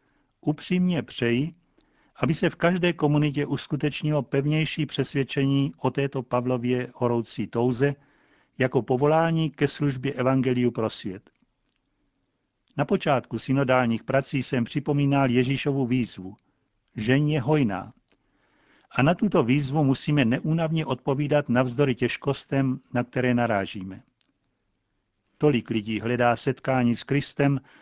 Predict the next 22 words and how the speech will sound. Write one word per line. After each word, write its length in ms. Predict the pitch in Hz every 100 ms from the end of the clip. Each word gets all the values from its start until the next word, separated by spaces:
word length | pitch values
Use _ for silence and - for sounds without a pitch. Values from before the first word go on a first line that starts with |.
| _
a 100 | -
s 140 | 120 -
evangeliem, 720 | 127 151 151 156 156 156 151 - _ _ _ _ 135
někdy 280 | 160 170
dokonce, 560 | 156 147 165 165 - 170
aniž 320 | 143 156 151
by 100 | 147
si 160 | - 160
to 120 | 165
uvědomovali. 760 | - 143 127 107 101 95 92 98 _ _ _ _ _ _ _ _ _ _ -
Tolik 300 | 147 131 -
jich 140 | 107
potřebuje 580 | - 127 - 135 127 123
znovu 300 | 104 127 143
v 40 | 135
něm 240 | 131 113
najít 340 | 123 135 135
smysl 400 | - - 127 -
svého 320 | 131 131 135 131
života. 460 | 135 123 107 95 107 _ _ _ _ _ _ _ _ _ _ _ _
Dávat 440 | 107 123 135 135 -
jasné 640 | 135 151 - 117 107 104